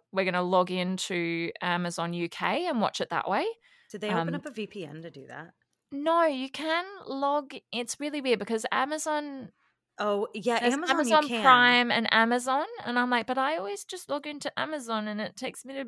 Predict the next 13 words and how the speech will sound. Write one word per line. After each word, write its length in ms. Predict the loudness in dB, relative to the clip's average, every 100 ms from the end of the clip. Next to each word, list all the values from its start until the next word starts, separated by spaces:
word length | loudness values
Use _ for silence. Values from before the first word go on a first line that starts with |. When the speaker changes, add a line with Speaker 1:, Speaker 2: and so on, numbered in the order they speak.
| -12
Speaker 1:
Prime 260 | -12 -10 -10
Video." 540 | -6 -2 0 0 -2
I 140 | -6 -6 -6 -6
don't 20 |
know. 360 | -6 -4 -4 -4 -10 -20 -8
Um, 240 | -2 0 2
I 80 | 2
would 200 | 4 2
have 100 | 2
figured 260 | 0 2
it 100 | 4
out 200 | 4 4
though. 140 | 2